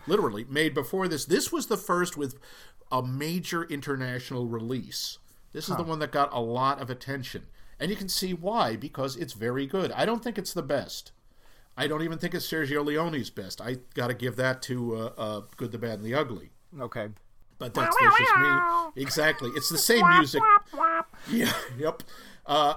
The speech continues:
Speaker 1: Clint Eastwood's trademark squint was a com-, caused by a combination of the sun and high wattage arc lamps on the set. <laughs>
Speaker 2: Do you
Speaker 1: Uh,
Speaker 2: feel, do you feel,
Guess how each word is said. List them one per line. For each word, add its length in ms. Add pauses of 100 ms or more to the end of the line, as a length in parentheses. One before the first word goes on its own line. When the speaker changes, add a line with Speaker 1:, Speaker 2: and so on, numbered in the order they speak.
(100)
Speaker 1:
Clint 280
Eastwood's 440
trademark 580
squint 540 (360)
was 220
a 40
com-, 280
caused 380
by 140
a 60
combination 540
of 80
the 100
sun 460
and 140
high 240
wattage 480
arc 240
lamps 480
on 120
the 120
set. 320 (400)
<laughs> 100 (1700)
Speaker 2:
Do 80
you 100
Speaker 1:
Uh, 100
Speaker 2:
feel, 340
do 80
you 60
feel, 200